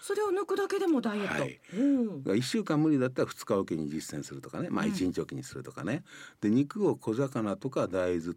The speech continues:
Speaker 2: 豆腐る-、と-、大豆とか豆類とか豆腐に変えて、
Speaker 1: ええ。
Speaker 2: 油は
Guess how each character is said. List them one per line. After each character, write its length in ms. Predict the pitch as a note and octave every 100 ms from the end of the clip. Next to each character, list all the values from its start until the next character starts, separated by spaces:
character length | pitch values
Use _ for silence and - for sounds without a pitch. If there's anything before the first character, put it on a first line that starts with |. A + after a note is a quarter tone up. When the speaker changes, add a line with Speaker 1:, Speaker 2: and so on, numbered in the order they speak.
| F#2
Speaker 2:
豆 140 | F2
腐 140 | E2+
る-、 200 | D#2+ E2 - _
と-、 260 | - E2+ E2
大 200 | F2 E2+
豆 100 | E2+
と 80 | E2
か 80 | D#2+
豆 260 | E2 F2+
類 160 | D#2+ C#2
と 80 | C2+
か 140 | - -
豆 140 | E2
腐 80 | C#2
に 100 | C#2
変 140 | - B2+
え 20 |
て、 60 | B2+ C#3+
Speaker 1:
え 200 | C#3 C3 -
え。 220 | F#3+ F3+ C3
Speaker 2:
油 380 | A2 A#2 C3+ D3
は 200 | D#3+